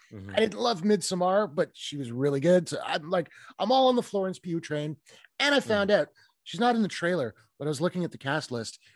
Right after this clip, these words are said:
Speaker 2: and we see in the trailer, we see, like, young, uh, um,
Speaker 1: ScarJo?
Speaker 2: ScarJo, yeah. Uh, well, I, young, whatever her character's name is, I'm blanking on it, but
Speaker 1: Nat-,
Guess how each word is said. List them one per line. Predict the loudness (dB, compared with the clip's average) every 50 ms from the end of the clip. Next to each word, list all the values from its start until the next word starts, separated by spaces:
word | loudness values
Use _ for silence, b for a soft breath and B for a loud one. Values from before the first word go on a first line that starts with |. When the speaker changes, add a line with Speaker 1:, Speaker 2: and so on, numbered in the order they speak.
| b b b b b b b _ _ _ _ _ -6
Speaker 2:
and | -4 -4 -4 -6 -8 -8
we | 0 2 4 4
see | 4 4 4
in | 4
the | 4 4
trailer, | 2 2 4 4
we | 2 2
see, | 0 0 -2 0
like, | 0 0 -2 -2 -8 -6
young, | -2 -2 -2 0 -2 -4 -6 -8 -10 -14 _ _ _ _ -10
uh, | -8 -6 -6 -6 -8 -10 _ _ _ _ _ _ _ _ _ -20 -14 -14
um, | -14 -12 -12 -14 -18 -20 _ _ _ _ _ _ _ _ _ _ _ _ _ _ _ _ _ _ _ _ _ _ _ _ _ -20 -8 -4
Speaker 1:
ScarJo? | -4 -4 -4 -6 -10 -10 _ _ _ _ _ _ _ _ -6
Speaker 2:
ScarJo, | -2 0 0 2 2 0 -2 0
yeah. | 0 -2 -2 -2 _ B B B B B
Uh, | -2 -2 0 2
well, | 2 2 4 4
I, | 4 2
young, | 2 2 2 2 2 2 2 2
whatever | 2 4 4 4 4 2
her | 0 -2
character's | -2 -4 -4 -4 -4 -4 -8 -8
name | -6 -6
is, | -6 -6 -6
I'm | -6 -6 -8
blanking | -6 -6 -4 -4 -4 -4 -4 -2
on | -2 -2
it, | -2 -4
but | -4 -2
Speaker 1:
Nat-, | -2 -2 -2 -4